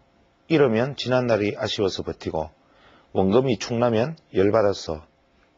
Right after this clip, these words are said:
<clears throat> 원금 회복하려고 버티고, <clears throat> 쪽박이 가까우면 반토막이라도 회복하려고 버티고, 쪽박 나면 주변의 모든 돈 끌어와서 다시 한판 승부하고, 다시 축 나면 이번엔 빌린 돈이나 해결해 보려고 버티고,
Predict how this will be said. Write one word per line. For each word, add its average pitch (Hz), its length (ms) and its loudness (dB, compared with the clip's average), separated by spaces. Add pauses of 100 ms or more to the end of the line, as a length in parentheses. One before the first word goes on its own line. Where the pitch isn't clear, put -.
(180)
<clears throat> - 580 -14
원금 107 360 2
회복하려고 113 460 2
버티고, 87 520 -8 (760)
<clears throat> 170 440 -8
쪽박이 113 400 0
가까우면 110 600 -2 (120)
반토막이라도 104 800 -2
회복하려고 92 500 -2
버티고, 85 420 -8 (560)
쪽박 117 360 -2
나면 110 420 -2 (320)
주변의 113 460 0
모든 101 320 0
돈 92 180 -4
끌어와서 101 640 -2 (280)
다시 131 280 -4
한판 98 300 -4
승부하고, 85 480 -8 (920)
다시 127 260 0
축 - 120 -8
나면 110 400 -2 (580)
이번엔 110 460 2
빌린 135 360 0
돈이나 101 360 0
해결해 101 440 0
보려고 95 380 0
버티고, 92 500 -6